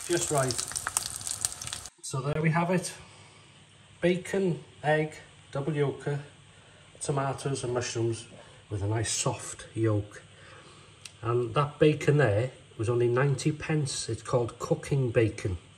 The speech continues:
And it's, it's like the end bits of the bacon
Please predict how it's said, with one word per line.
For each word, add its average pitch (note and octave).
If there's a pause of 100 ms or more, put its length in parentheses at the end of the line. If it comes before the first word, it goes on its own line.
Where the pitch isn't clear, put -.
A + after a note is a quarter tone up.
(960)
And A2
it's, -
it's -
like B2
the B2+
end B2+
bits -
of G#2 (400)
the A2+
bacon A2